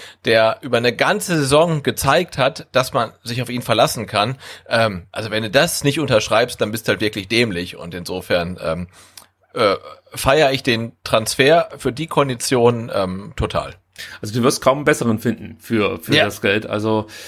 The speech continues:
Speaker 2: äh, wenn man sich auch überlegt, Freiburg wollte vor Corona noch drei Millionen für Stenzel haben.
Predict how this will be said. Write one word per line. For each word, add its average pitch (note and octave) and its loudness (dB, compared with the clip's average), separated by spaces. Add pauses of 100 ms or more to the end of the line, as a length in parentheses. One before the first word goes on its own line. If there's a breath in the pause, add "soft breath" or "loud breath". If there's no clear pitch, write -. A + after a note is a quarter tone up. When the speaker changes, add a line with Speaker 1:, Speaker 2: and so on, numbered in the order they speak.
(140)
Speaker 2:
äh, A#2+ 2
wenn B2+ 0
man C#3 2
sich C#3+ 2
auch C3+ 4
überlegt, C3 0
Freiburg C3+ 2
wollte C#3+ 2
vor E3 2
Corona E3 0
noch C#3 2
drei D3+ 0
Millionen F3+ 4
für E3+ 0
Stenzel E3 2
haben. E3+ 2